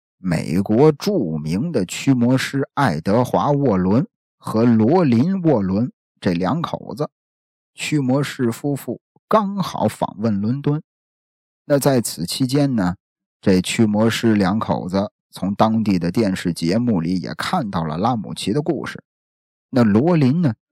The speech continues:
立刻就做出拉姆齐是被附身了的这种判断，并且跟这个当地的警察局也取得了联系。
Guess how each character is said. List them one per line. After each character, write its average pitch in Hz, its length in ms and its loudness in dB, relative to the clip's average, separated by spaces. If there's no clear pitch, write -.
立 160 340 0
刻 - 260 -2
就 175 140 -2
做 107 260 -2
出 110 220 -2
拉 123 160 2
姆 85 180 -4
齐 98 240 -4
是 110 160 -2
被 101 200 -2
附 92 340 -6
身 175 320 0
了 110 100 -2
的 87 120 -4
这 95 120 -4
种 - 220 -8
判 - 260 0
断， - 140 -4
并 101 200 -2
且 80 200 -4
跟 104 240 0
这 98 140 0
个 82 80 -2
当 110 260 0
地 98 140 0
的 82 100 -2
警 76 220 -10
察 95 220 -4
局 101 240 0
也 110 160 2
取 - 260 -10
得 87 140 -4
了 95 80 -2
联 87 340 -4
系。 - 180 -6